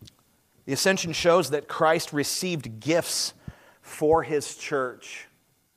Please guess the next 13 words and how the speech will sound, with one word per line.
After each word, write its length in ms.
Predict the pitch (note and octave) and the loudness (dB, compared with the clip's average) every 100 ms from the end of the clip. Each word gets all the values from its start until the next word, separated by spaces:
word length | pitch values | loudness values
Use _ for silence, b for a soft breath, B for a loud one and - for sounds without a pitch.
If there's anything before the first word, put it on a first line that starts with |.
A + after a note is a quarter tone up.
| _ _ _ _ _ _ _ _ - | _ _ _ _ _ _ _ _ -8
You 80 | D#3 | -2
know, 80 | D#3 | 2
he, 240 | D#3+ C3+ - | 0 0 -6
he 160 | F3 D#3+ | -2 0
leads 400 | D#3 G#3+ G3+ B2 | 2 0 -2 -2
this 220 | E3+ - | -2 -2
victory 560 | G#2 C#3 G3+ F3 D#3+ | -2 0 0 0 -4
parade 600 | B2+ - C3+ C3 B2 A#2+ - _ b b b b _ _ _ _ | -4 -4 -2 0 -2 -4 -10 _ b b b b _ _ _ _
in 160 | D#3+ C#3 | -6 -6
heaven, 640 | A2 G3 F3+ D3+ A2 F#2 F2 _ _ _ _ _ _ _ _ _ _ _ _ | -2 0 2 0 -6 -10 -16 _ _ _ _ _ _ _ _ _ _ _ _
and 160 | D#3+ E3 | -2 2
he 120 | D#3+ | 2
obtains 680 | C#3 - - G3 F#3+ D#3 | 2 -2 -4 -2 -2 -6